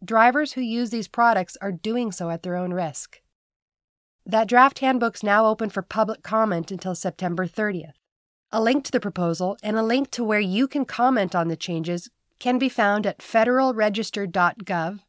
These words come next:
under search for qualifications of drivers and cannabis. The Department of Transportation did also recently propose a revised drug testing policy,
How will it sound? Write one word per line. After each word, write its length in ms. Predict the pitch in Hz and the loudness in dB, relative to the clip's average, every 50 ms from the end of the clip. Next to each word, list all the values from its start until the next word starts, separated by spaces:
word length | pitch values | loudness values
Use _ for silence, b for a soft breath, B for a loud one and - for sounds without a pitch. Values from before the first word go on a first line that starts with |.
| _ _ _ | _ _ _
under 300 | 208 214 208 196 208 208 | -8 -6 -4 -4 -6 -6
search 420 | - - - 202 202 175 - - | -6 -2 -2 -2 -2 -2 -6 -8
for 460 | - - 196 180 175 170 170 170 - _ | -8 -6 -4 -2 -2 -2 -2 -4 -8 _
qualifications 840 | - - 220 226 240 254 240 - - 220 208 208 - - 226 196 - | 0 2 4 4 4 2 0 -2 -4 -4 -4 -4 -4 -6 -6 -6 -6
of 80 | 226 | -8
drivers 720 | 196 180 190 180 170 165 165 165 165 160 170 170 - - - _ | -6 -4 -2 -2 0 -2 -2 -4 -4 -4 -4 -6 -8 -10 -12 _
and 160 | - 190 185 | -6 -6 -6
cannabis. 600 | 175 - 190 170 156 143 - 67 - - - - - _ _ _ _ _ _ _ _ _ _ _ _ _ _ _ _ _ _ _ _ | -4 -4 -4 -4 -4 -6 -10 -14 -14 -14 -14 -14 -16 _ _ _ _ _ _ _ _ _ _ _ _ _ _ _ _ _ _ _ _
The 80 | - 254 | -6 -6
Department 340 | 214 - 302 311 330 349 339 | 0 4 6 6 6 6 4
of 80 | 285 | 2
Transportation 840 | - - 247 240 233 - 240 220 - 226 214 214 202 - 226 208 185 | 2 2 2 2 2 0 -4 -4 -2 -2 -2 -2 -2 -2 -4 -4 -2
did 220 | - 247 269 262 | 0 2 2 2
also 360 | 254 165 214 233 233 - - | 2 2 2 2 2 0 -2
recently 460 | 190 180 190 190 190 - 208 196 185 180 | -2 0 0 -2 -2 -4 -6 -8 -8 -8
propose 460 | - 190 - - 185 175 175 185 180 | -8 -10 -8 -4 -2 -2 -2 -2 -2
a 40 | 165 | -4
revised 560 | 170 170 165 160 170 170 180 190 196 190 180 | -4 -4 0 2 2 4 4 2 2 -2 -4
drug 280 | - 185 196 208 202 | -2 0 0 0 -2
testing 420 | - - 202 175 - - 170 156 151 | -6 -6 -6 -6 -6 -8 -10 -10 -8
policy, 640 | - 165 147 135 131 139 - - 151 - - _ | -8 -6 -6 -6 -8 -10 -14 -16 -16 -18 -20 _